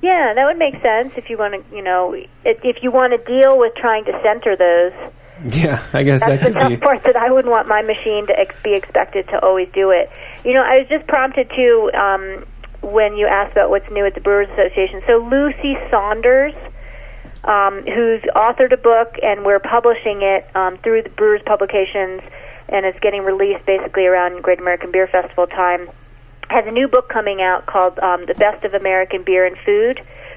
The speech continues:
Speaker 1: Cooking, um, with Craft Beer, Cooking and
Speaker 2: Okay.
Speaker 1: Pairing with Craft Beer. And she just did, I don't have the article in front of me, a whole beer dinner with just canned beer.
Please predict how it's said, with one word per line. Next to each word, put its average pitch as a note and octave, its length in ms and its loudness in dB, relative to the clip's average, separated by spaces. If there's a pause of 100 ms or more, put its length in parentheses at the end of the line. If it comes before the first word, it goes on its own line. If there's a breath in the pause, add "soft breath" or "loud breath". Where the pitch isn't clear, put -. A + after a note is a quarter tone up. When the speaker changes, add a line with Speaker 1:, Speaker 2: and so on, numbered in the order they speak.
Speaker 1:
Cooking, A3+ 560 0
um, F#3 540 -2
with F#3+ 180 -2
Craft F3+ 340 -2
Beer, G3+ 360 2 (340)
Cooking G3+ 300 -4
and F3 100 0
Speaker 2:
Okay. G3 120 -2
Speaker 1:
Pairing F#3 180 0
with F#3 140 -4
Craft F3+ 280 -4
Beer. F#3+ 320 0 (540 loud breath)
And F#3+ 280 -2 (260)
she D4+ 240 2
just C#4 180 0 (100)
did, A#3 420 6 (240)
I G3+ 120 0
don't A3 220 2
have A#3 160 -2
the G#3+ 100 2
article G#3+ 340 0
in G3 100 -4
front G#3+ 240 0
of G#3+ 80 -4
me, F#3 260 -6
a G#3 80 0
whole D4 400 4 (200)
beer C4+ 280 0
dinner - 460 -4 (300 loud breath)
with F#3+ 220 -4
just B3+ 340 0
canned G#3+ 460 -6
beer. - 340 -4